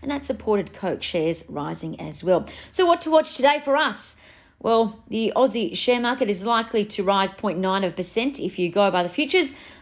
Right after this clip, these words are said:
following Wall Street's footsteps. Keep in mind a couple of things. We know half of the Australian population is grappling with increased restrictions, but I encourage you, if you are looking for deep value, to reflect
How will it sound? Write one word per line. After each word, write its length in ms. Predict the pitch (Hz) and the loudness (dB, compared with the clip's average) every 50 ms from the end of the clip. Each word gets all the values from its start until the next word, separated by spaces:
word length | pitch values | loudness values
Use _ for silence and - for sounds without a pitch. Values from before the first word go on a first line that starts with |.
| - _ _ | -20 _ _
following 460 | - 233 220 220 208 208 196 185 - | -6 -4 -2 0 2 0 0 0 2
Wall 220 | 202 208 202 208 | 2 4 4 2
Street's 400 | 208 - - 208 202 202 - - - - _ - | 0 -2 -2 0 0 0 -2 -6 -12 -14 _ -20
footsteps. 600 | - - - 302 - - - 294 254 208 - - | -10 -6 -4 -2 -2 0 2 2 2 2 0 0
Keep 200 | - 392 415 415 | 2 2 4 4
in 200 | 320 240 226 220 | 2 2 2 4
mind 480 | 226 220 214 226 285 381 403 - - - | 4 4 4 2 0 0 -2 -4 -8 -10
a 60 | - - | -14 -10
couple 300 | - 254 247 247 240 220 | -6 -4 -4 -2 -2 -4
of 120 | 208 - - | -4 -6 -8
things. 580 | 208 - - - 226 190 160 160 185 170 - - _ _ - _ - - - | -14 -10 -6 -4 -4 -2 -2 -4 -4 -6 -8 -12 _ _ -20 _ -20 -8 -4
We 80 | 233 240 | -2 2
know 160 | 247 247 240 | 2 2 2
half 500 | 233 - - 220 226 226 202 190 - - - - - - - - - - | 0 -2 0 2 2 2 0 -2 -6 -12 -20 -20 -20 -20 -20 -20 -14 -8
of 120 | - - 170 | -4 0 2
the 80 | 202 | 2
Australian 440 | 196 202 - - 220 202 202 202 185 | 2 2 2 2 2 2 2 0 -2
population 600 | - - 214 208 - 208 196 190 208 208 - 226 | -4 -4 -4 -2 0 2 2 2 2 2 0 -2
is 160 | 233 208 160 | -2 -2 -4
grappling 540 | 143 - 196 240 269 311 - - 440 392 320 | -4 -2 0 2 2 2 0 -4 -6 -2 0
with 200 | 247 226 208 214 - - | 0 0 -2 -4 -6 -6
increased 640 | 226 220 208 208 - - 214 190 185 - - - - | -4 -4 -4 -4 -4 -2 -2 -2 -2 -2 -6 -10 -8
restrictions, 720 | 170 165 - - - - 277 294 277 - 277 214 196 - | -8 -8 -8 -6 -2 -2 0 0 0 0 0 0 0 0
but 160 | - 226 233 | 2 2 2
I 80 | 233 240 | 2 2
encourage 680 | 240 226 214 - - - - 370 392 339 247 202 190 208 | 0 -2 -6 -6 -2 0 2 2 2 2 0 -2 -2 0
you, 400 | 202 175 151 151 196 285 302 - - - - - - - | 2 2 2 2 2 0 -2 -4 -8 -18 -20 -18 -10 -6
if 100 | - 240 | -4 0
you 140 | 277 285 277 | 2 4 4
are 100 | 254 254 | 4 4
looking 360 | 254 254 269 262 285 262 233 | 2 0 -2 0 -2 -2 -2
for 100 | - 233 | -2 -2
deep 540 | 180 156 143 - 240 247 254 262 254 - - | -2 -4 -2 2 4 4 4 2 0 -10 -10
value, 420 | - 190 - 208 202 196 208 214 214 | -8 -2 2 2 4 4 4 2 0
to 120 | 214 - 220 | -2 0 0
reflect 640 | 214 208 214 - - - 262 262 233 277 - - | 0 0 -2 -6 -2 2 2 4 4 2 0 -6